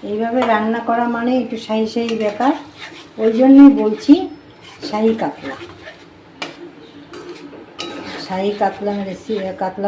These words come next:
মাছের রেসিপি খুব ভালো হয় খেতে। একটু স্লাইট নুন দেব, একটু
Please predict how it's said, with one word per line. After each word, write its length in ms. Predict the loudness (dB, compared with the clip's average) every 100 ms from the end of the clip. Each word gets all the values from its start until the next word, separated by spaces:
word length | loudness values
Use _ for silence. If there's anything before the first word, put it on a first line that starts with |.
| -4
মাছের 260 | -4 -4 -4
রেসিপি 400 | -6 -10 -12 -12 -12 -14 -18 -20 -20 -20 -20 -2
খুব 120 | -2 0 -2
ভালো 220 | 2 4 4
হয় 160 | 2 0
খেতে। 260 | -8 -2 -2 -2 -6 -20 -16 -10
একটু 200 | -10 -2 -2 2
স্লাইট 300 | 2 4 2 0
নুন 160 | 0 0 -2
দেব, 160 | -2 -2 -2 -4 -14 -20 -20 -20 -20 -20 -20 -20 -20 -18 -16 -14
একটু 220 | -14 -10